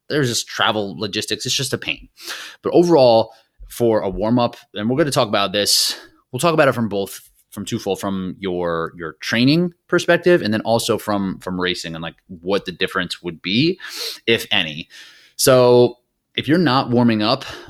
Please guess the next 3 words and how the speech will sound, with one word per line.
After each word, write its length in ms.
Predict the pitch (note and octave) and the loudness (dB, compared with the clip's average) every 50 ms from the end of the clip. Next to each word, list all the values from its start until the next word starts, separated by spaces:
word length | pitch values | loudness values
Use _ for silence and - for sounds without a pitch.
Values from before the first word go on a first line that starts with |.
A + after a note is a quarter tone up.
| - G2 | -16 -12
before 960 | - G#2 G2+ G2 - - - - A2 G#2+ G#2+ G#2+ G#2 G2+ G2+ G2+ G2+ G2 - - _ _ _ _ | -10 -8 -8 -8 -10 -12 -10 -6 -4 -2 0 0 0 0 0 -2 -4 -4 -8 -12 _ _ _ _
your 720 | - F#2 F#2+ F#2 F2+ F2+ F2 E2+ E2+ E2+ E2+ E2+ E2+ E2 - _ _ _ _ _ _ _ _ | -12 -8 -6 -4 -4 -4 -4 -4 -4 -4 -4 -4 -6 -8 -10 _ _ _ _ _ _ _ _
race, 540 | - D#2+ - F#2+ C3 F#3+ - - - - - | -8 -2 0 0 2 2 2 2 0 0 -2